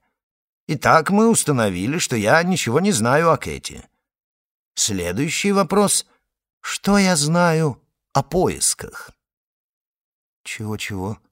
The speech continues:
Переспросил Марвин. "Так уж вышло, что о поисках я знаю всё", торжественно заявил Вальдес, сопроводив слова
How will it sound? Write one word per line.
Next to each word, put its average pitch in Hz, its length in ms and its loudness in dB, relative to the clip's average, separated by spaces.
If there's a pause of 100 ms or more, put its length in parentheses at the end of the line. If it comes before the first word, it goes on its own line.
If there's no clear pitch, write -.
(360)
Переспросил 120 640 0
Марвин. 117 480 0 (1200)
"Так - 240 -6
уж - 200 -10
вышло, 87 640 -8 (320)
что - 460 -6
о - 140 -8
поисках - 880 -10 (400)
я 143 300 0
знаю 95 640 -4 (240)
всё", - 520 -2 (640)
торжественно 123 1040 -2
заявил 87 480 -6
Вальдес, 160 520 0 (440)
сопроводив 160 560 2
слова 139 440 4